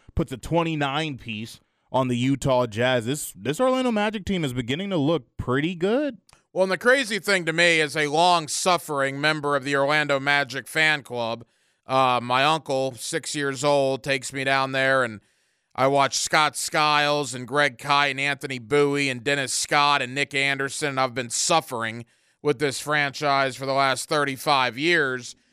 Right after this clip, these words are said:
Speaker 2: But the good times look like they're here, man, because, look, as fun as this year is, all of these guys are twenty-six and under. The
Speaker 1: Yeah.
Speaker 2: only guys that are older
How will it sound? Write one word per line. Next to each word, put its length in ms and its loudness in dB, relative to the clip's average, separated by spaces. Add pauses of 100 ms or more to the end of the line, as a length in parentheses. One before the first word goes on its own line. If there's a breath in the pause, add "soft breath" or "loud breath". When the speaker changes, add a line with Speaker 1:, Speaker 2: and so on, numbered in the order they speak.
(200)
Speaker 2:
But 160 -4
the 80 -6
good 300 2
times 460 0
look 200 -2
like 240 2
they're 200 2
here, 240 2
man, 340 2
because, 380 -4
look, 360 2 (360)
as 160 -2
fun 260 0
as 200 0
this 280 0
year 240 2
is, 560 0 (720)
all 280 6
of 60 0
these 280 0
guys 540 4
are 80 -4
twenty-six 760 -4
and 100 -2
under. 360 0
The 100 -2
Speaker 1:
Yeah. 140 4
Speaker 2:
only 200 2
guys 360 0
that 100 0
are 120 2
older 600 2